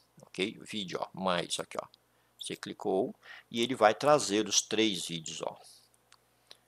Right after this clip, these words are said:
Tá? Aqui, se você quiser usar o, o Prat-, Prat Trace, alguma coisa assim, né? É,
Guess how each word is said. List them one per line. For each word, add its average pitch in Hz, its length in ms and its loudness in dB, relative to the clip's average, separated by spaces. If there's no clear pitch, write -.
Tá? 87 240 -4
Aqui, 131 360 0
se - 140 2
você 110 260 0
quiser 98 340 0
usar 90 460 4
o, 85 220 -2
o 85 420 -4
Prat-, - 480 4
Prat - 400 4
Trace, 101 520 0
alguma 104 280 -4
coisa 95 180 -6
assim, 95 320 2
né? 87 200 -4
É, - 280 -6